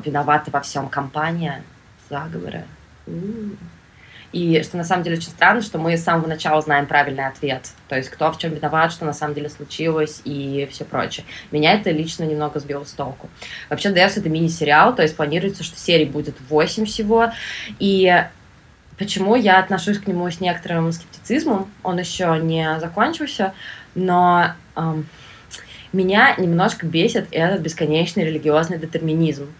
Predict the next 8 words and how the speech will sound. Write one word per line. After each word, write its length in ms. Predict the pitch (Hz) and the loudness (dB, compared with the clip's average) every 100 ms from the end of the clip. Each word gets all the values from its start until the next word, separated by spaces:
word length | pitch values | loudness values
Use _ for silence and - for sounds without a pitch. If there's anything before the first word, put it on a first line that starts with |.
| - - - - | -20 -20 -8 0
То 80 | |
есть, 200 | 160 160 | 2 2
когда, 640 | - 160 160 151 156 156 160 - | -2 0 6 8 8 6 0 -2
а, 320 | 156 151 151 - - | 0 0 -2 -4 -10
тебе 300 | - 180 190 | -2 4 4
говорят, 560 | 190 180 170 170 190 208 - - - | 6 6 8 8 6 2 -12 -12 -6
что 540 | - 175 165 160 - - | -2 2 4 4 0 -6
всё 520 | - - 185 170 | -6 0 4 4